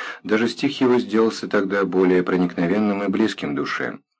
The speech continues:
Всегда было в этом стихе много колоритного и красочного, много силы и страсти, но была в нем и звучная риторика. В новом фазисе Лермонтова она исчезла, и теплое человеческое содержание приняло и соответствующую форму.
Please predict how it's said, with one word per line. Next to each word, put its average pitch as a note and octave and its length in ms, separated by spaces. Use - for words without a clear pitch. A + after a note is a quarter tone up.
Всегда F2+ 480
было F#2 300
в F2 80
этом E2+ 220
стихе - 400
много F#2 360
колоритного F2+ 800
и - 160
красочного, G#2+ 760
много F2+ 360
силы F2+ 340
и F2 120
страсти, - 680
но F#2 140
была G2+ 260
в G#2 80
нем G#2+ 200
и E2+ 340
звучная E2 600
риторика. G2 600
В F#2 120
новом C3 300
фазисе A#2+ 500
Лермонтова A#2 600
она G#2 200
исчезла, E2+ 640
и G2+ 140
теплое G#2 480
человеческое G2+ 580
содержание G2+ 680
приняло G2+ 400
и G2 180
соответствующую F2 840
форму. - 480